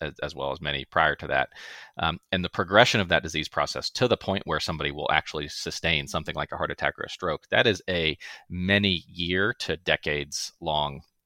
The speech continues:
process. And so it is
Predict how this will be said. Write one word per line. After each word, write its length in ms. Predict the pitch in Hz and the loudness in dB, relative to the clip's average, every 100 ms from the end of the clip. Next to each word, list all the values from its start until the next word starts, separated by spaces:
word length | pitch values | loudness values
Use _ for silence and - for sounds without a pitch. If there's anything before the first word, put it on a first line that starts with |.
| _ | _
process. 560 | - 71 - - - - - - - - - _ | -2 -2 -2 -10 -10 -12 -14 -14 -12 -12 -14 _
And 400 | 104 92 85 82 - | 2 4 2 -4 -8
so 440 | - 107 92 90 90 - | -4 2 2 2 -2 0
it 140 | 104 | 2
is 440 | 98 92 90 - | 4 4 0 -6